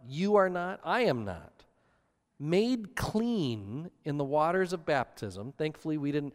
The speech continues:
have to have a hot coal from the altar of God placed on our lips. But made clean in the waters of baptism, we were given everything we'd need to be sent into a world of social distancing, even as holidays approach,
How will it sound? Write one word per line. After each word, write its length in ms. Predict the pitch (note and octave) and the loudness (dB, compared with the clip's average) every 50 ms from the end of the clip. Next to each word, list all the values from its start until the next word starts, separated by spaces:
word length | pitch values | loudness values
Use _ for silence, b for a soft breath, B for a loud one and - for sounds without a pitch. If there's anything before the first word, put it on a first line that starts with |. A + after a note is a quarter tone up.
| B B B B | B B B B
have 160 | - D#3+ - | -4 -2 0
to 80 | - D3 | 0 0
have 80 | C#3 | 0
a 80 | A#2+ A2 | 0 -2
hot 380 | - - D#3 D3 - - - | 0 0 0 0 0 -2 -10
coal 420 | - - - F3+ F3 F3 D#3 B2+ A#2 | -14 -4 0 0 2 2 2 0 0
from 180 | - - A#2+ | -4 -6 -8
the 120 | A#2 B2 C3 | -8 -8 -4
altar 320 | C3+ C3 C3+ - - B2+ | -4 -4 -4 -4 -4 -6
of 100 | A#2 A2+ | -6 -2
God 260 | - C3+ C3+ C3 B2 | 0 0 0 0 -2
placed 320 | - - C#3+ C3+ B2+ - - | -2 -4 -4 -4 -4 -4 -6
on 80 | C3 | -4
our 120 | B2 A#2+ A#2 | -4 -4 -2
lips. 400 | C3+ C#3 A#2 G#2 - - - B B B B B B | 0 -2 -2 -2 -4 -10 -14 B B B B B B
But 140 | - D3+ D3 | -4 -2 2
made 240 | D#3 E3+ F3 E3+ E3 | 4 4 4 4 2
clean 380 | - - G#3+ A3+ A#3 A#3+ B3 A#3+ | 0 2 4 4 4 6 6 6
in 80 | A3+ | 6
the 60 | G3+ | 6
waters 540 | F3+ E3 D#3+ E3 E3+ F3+ G3 G3+ G#3 G3 E3 | 4 4 4 4 6 8 8 8 8 6 4
of 140 | F3 D#3+ D3 | 0 0 2
baptism, 720 | F#3 F3+ F#3+ F#3+ - - - C3+ A#2 G#2 A2 A2 C#3 D#3 B B B B B | 2 2 2 2 0 -2 -2 -2 -2 -2 -6 -6 -8 -10 B B B B B
we 220 | D3+ E3 G#3 B3 B3+ | -2 0 0 2 2
were 160 | C4 B3+ A#3 | 2 2 2
given 340 | F#3+ F3+ A3+ G#3+ A3 A3 A3 | 4 4 4 4 4 2 2
everything 760 | - - G3+ G#3+ G3 G#3 A#3+ B3 A3+ - A3+ G3+ F#3 F3+ | 2 2 2 2 2 2 0 0 0 0 0 0 2 0
we'd 220 | D#3 D#3+ E3+ D#3+ C#3+ | 0 -2 -2 -2 -2
need 480 | D#3 D#3+ F3+ F#3+ D#3+ A#2+ A2 A2 A2+ A2+ B B B B | -2 -2 0 0 0 -2 -2 -4 -8 -12 B B B B
to 80 | - E3+ | -6 -4
be 140 | C#3+ D#3 C#3 | -2 -2 -4
sent 400 | - - - G3 F#3+ G3+ G3+ - | -4 0 2 4 4 4 2 -2
into 400 | - E3 E3 E3+ - - F3+ D#3+ | -4 -4 -2 -2 -2 -2 0 0
a 40 | |
world 580 | D3+ C#3 C3+ D3 E3 F3 F3 F3+ F3+ F3+ F#3 F3+ - | 0 0 0 0 2 2 4 4 4 4 2 0 -4
of 140 | - B2+ - | -8 -8 -6
social 460 | - - - F#3+ G3+ F#3+ - G3 F#3 | -4 -2 -2 -2 -2 -2 -4 -6 -6
distancing, 760 | E3+ F3 F3+ - - - D3 A#2+ - - A#2+ G#2+ G#2+ A2 B2 b b b b b b b b b _ _ | -2 -2 -2 -2 -2 -4 -4 -4 -4 -6 -6 -6 -6 -8 -10 b b b b b b b b b _ _
even 240 | - D#3 D#3 D3+ D#3+ | -8 -6 -4 -2 -2
as 140 | D#3+ C#3 - | -2 -2 -4
holidays 600 | - - D#3 D#3 D#3+ D#3 C3+ A#2 A2+ G#2 G2 F#2+ | -4 -4 -2 0 0 0 0 0 -2 -4 -4 -8
approach, 680 | G2 - - - G2 E2 C#2+ - _ - - - - | -12 -12 -12 -12 -12 -12 -14 -16 _ -18 -18 -18 -20